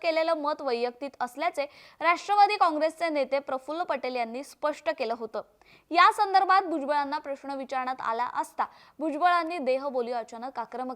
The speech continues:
केली. "आपल्याला याचा फरक पडणार नाही, ज्यांना सोबत यायचं ते येतील,"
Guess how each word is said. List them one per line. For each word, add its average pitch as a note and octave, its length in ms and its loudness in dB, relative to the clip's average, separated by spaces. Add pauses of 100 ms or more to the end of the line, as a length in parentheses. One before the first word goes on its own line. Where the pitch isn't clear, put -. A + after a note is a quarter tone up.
केली. G#3 180 -6 (460)
"आपल्याला B3+ 360 2
याचा C4+ 280 0 (120)
फरक F#4+ 240 2
पडणार D#4+ 300 2
नाही, D4+ 240 -4
ज्यांना A#3+ 320 -4
सोबत A#3+ 360 -6
यायचं A3+ 260 -4
ते B3+ 120 -8
येतील," B3+ 420 -4